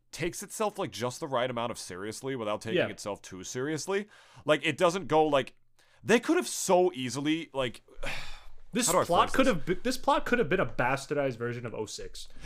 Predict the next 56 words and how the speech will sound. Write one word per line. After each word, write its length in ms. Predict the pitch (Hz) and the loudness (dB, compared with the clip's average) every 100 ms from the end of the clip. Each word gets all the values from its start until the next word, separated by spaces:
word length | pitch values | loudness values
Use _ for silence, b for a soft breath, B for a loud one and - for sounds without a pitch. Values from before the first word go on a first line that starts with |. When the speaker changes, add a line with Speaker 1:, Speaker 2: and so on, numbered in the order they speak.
| B | B
Speaker 1:
Yeah. 200 | 233 190 | 12 12
Speaker 2:
oh 80 | 226 | 12
six 300 | 254 320 311 | 8 6 6
was 140 | 233 | 4
also 400 | - 196 214 214 | 8 8 8 6
pretty, 380 | 160 - - 185 - | 2 0 2 2 4
it 60 | |
was 160 | 190 190 | 4 4
already, 480 | 196 190 190 135 135 | 4 6 4 2 -2
like, 100 | 151 156 | -2 0
I 60 | |
say 160 | 156 214 | 2 2
bastardized, 720 | 139 139 - 175 190 277 - _ _ _ - | 4 2 2 -4 -6 -6 -10 _ _ _ -2
oh 120 | 185 | -2
six 320 | 233 - - - | 0 -6 -8 -10
was 80 | |
already 300 | 143 120 143 - - | -10 -6 -6 -8 -10
fucking 280 | 135 104 - - | -10 -12 -16 -10
terrible 340 | 123 104 92 | -10 -10 -12
as 100 | 92 | -8
Speaker 1:
Yeah, 120 | - 156 | 2 4
Speaker 2:
far 20 | |
as, 80 | 135 | 4
like, 0 | |
Speaker 1:
because 240 | 139 139 | 2 0
Speaker 2:
what 80 | 120 | 0
Speaker 1:
it 20 | |
Speaker 2:
the 60 | 135 | -2
Speaker 1:
was 100 | 101 | -2
Speaker 2:
plot 240 | 101 123 | -2 4
Speaker 1:
way 160 | 147 151 | 6 6
Speaker 2:
was. 100 | 131 | 4
Speaker 1:
too 220 | 139 123 | -2 0
overly 420 | 123 123 120 117 220 | 2 2 4 4 8
Speaker 2:
Yeah, 100 | 180 | 8
like, 80 | - | 6
Speaker 1:
complicated. 380 | 151 117 98 | 0 -2 0
Speaker 2:
it 140 | 98 - | -2 0
could, 80 | 107 | -2
Speaker 1:
Like, 200 | 98 - | -2 0
Speaker 2:
and 240 | 156 151 - - - - - - - | 2 2 -2 -16 -16 -16 -12 -10 2
I 100 | 180 | 6
almost 420 | 269 392 294 - - | 6 4 0 0 0
thought 280 | 139 180 - | 2 2 2
that 160 | 151 | 2
that 200 | 156 156 - | 2 0 -2
plot 460 | - 107 143 - | -6 -2 -2 -2
was 140 | 151 135 | -6 -6
almost 280 | 143 151 | -6 -6
making 280 | 131 127 113 | -6 -6 -8
fun 280 | - - 117 | -10 -8 -6
of 80 | 110 | -8
themselves 460 | 101 - - - - | -10 -14 -16 -18 -16
because 260 | 127 123 | -10 -6
of 100 | 123 | -8
how, 320 | - 123 123 | -8 -6 -6